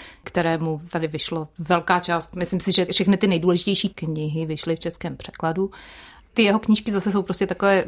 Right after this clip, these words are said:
jako dost, bych řekla, psychologické, ale hodně jsou zasazené do toho izraelského prostředí.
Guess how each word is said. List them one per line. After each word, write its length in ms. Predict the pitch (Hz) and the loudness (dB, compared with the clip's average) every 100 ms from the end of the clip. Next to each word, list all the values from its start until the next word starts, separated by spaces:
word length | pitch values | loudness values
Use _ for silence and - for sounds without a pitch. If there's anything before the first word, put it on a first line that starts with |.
| 165 | -2
jako 280 | 165 170 160 - | -4 -8 -10 -10
dost, 600 | 165 - - - - - | -10 -10 -14 -16 -14 -12
bych 200 | 170 165 | -8 -6
řekla, 360 | 165 - 165 165 - | -6 -4 -4 -4 -8
psychologické, 1160 | - 165 190 196 202 220 - 226 214 214 208 - | -4 0 2 2 2 -4 -4 0 2 2 0 0
ale 420 | 185 190 190 196 185 | 2 4 4 2 2
hodně 520 | 160 175 175 202 214 | 2 2 4 4 4
jsou 200 | 208 180 | 2 0
zasazené 500 | 170 175 170 165 160 | 0 -2 -2 0 0
do 80 | 160 | 0
toho 200 | 180 175 | 0 0
izraelského 500 | 160 160 - 196 190 | -2 -4 -4 -4 -4
prostředí. 640 | 156 - - 156 151 175 | -4 -8 -4 -6 -4 -6